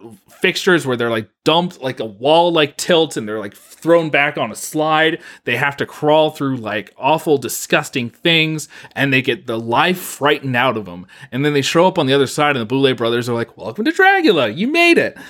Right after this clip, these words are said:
And it's so much fun to watch all these drag queens just go and get terrified while also looking pretty terrifying themselves. It's just, it's, it immediately presents itself as a very different and very fun show. Uh, another instance,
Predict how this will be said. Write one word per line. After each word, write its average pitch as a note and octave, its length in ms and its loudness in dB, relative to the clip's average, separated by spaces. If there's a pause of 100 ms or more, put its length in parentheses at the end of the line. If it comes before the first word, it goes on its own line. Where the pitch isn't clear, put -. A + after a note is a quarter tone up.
(300)
And D3+ 100 2
it's D#3 160 0
so G3+ 200 2
much A3 240 0
fun F3 180 2
to C#3 80 0
watch B2 260 -8
all - 120 -8
these E3+ 180 0
drag C3+ 320 0
queens C#3 300 -4
just C3+ 240 -8
go B2 280 0 (220)
and C3 180 -4
get C3 200 -2
terrified B2+ 680 -2
while A2 140 -2
also C#3+ 280 2
looking D#3+ 420 -2 (320)
pretty E4+ 180 4
terrifying G3+ 540 2
themselves. A#2 640 0 (360)
It's C#3+ 240 0
just, E3+ 260 0
it's, C3+ 240 -4
it C#3+ 440 -4 (300)
immediately D#3+ 560 2
presents C#3 380 0
itself A2+ 320 -2
as A2+ 160 -6
a G2+ 160 -6
very A#2 400 -2
different G#2+ 500 -6
and A2+ 160 -12
very G2 240 -8
fun F2+ 280 -14
show. E2+ 420 -10 (380)
Uh, A2 280 0
another C3+ 480 0
instance, D3 460 -2